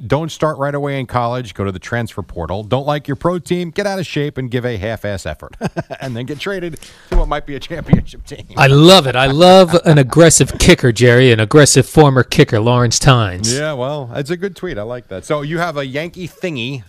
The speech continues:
Speaker 1: And you
Speaker 2: I have a
Speaker 1: said
Speaker 2: Yankee
Speaker 1: N F L.
Speaker 2: thingy. Yeah, also, I heard I just heard, uh, Karen Stewart do a, a read for Jack Pocket, which I, uh, I have on my phone. It's an app you can buy, uh, lottery tickets.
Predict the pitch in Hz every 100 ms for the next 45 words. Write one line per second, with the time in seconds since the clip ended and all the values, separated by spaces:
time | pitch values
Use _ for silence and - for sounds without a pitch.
0 | - 120 117 151 147 160 165 190 220 196
1 | 208 180 185 220 - 170 175 131 127 185
2 | - 131 113 175 139 127 147 - 135 120
3 | 117 107 107 147 127 113 - 131 107 131
4 | 113 107 104 104 131 107 113 117 113 -
5 | 101 95 104 113 - 143 131 156 - _
6 | _ _ _ _ _ _ - 135 - 135
7 | 117 110 104 95 95 104 113 101 117 110
8 | 107 104 95 - 107 113 104 104 101 110
9 | 113 - 107 104 98 95 90 87 95 101
10 | 117 - 147 160 151